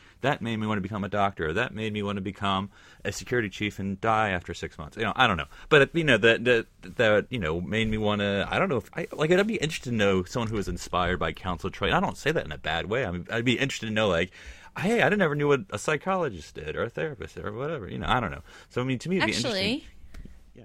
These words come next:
Speaker 2: one of my best friends, uh, growing up, my friend Bethany,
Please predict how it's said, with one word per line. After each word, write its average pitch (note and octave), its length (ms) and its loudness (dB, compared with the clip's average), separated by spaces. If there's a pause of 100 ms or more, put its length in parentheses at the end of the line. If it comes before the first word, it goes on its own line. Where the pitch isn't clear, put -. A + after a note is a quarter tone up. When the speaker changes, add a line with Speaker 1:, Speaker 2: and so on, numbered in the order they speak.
(100)
Speaker 2:
one B3+ 320 6
of C4 60 6
my B3 160 6
best B3 320 4
friends, G#3+ 580 4
uh, G#3 440 4
growing G#3+ 360 0
up, A3+ 220 4
my G3+ 160 -2
friend G3+ 200 -2
Bethany, G#3 540 0